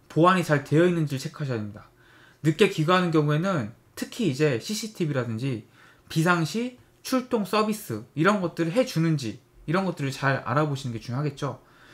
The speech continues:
그래서 같은 가격이면 당연히 치안이나 보안이 잘 되어 있는 곳을 선택하시는 게 좋습니다. 어, 이제 또 뭔가 복도에 뭐 비상벨 같은 거, 이런 거 잘 있는지 확인해 보시고,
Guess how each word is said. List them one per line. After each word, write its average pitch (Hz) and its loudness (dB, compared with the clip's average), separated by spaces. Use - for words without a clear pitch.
그래서 - -6
같은 151 -4
가격이면 185 2
당연히 143 0
치안이나 160 0
보안이 156 4
잘 135 0
되어 143 0
있는 143 -2
곳을 190 -4
선택하시는 151 -4
게 160 -2
좋습니다. 123 -6
어, 120 -4
이제 165 -4
또 208 4
뭔가 175 2
복도에 220 2
뭐 160 0
비상벨 185 2
같은 139 -4
거, 107 -10
이런 156 0
거 135 0
잘 135 -2
있는지 127 -2
확인해 156 -2
보시고, 127 -4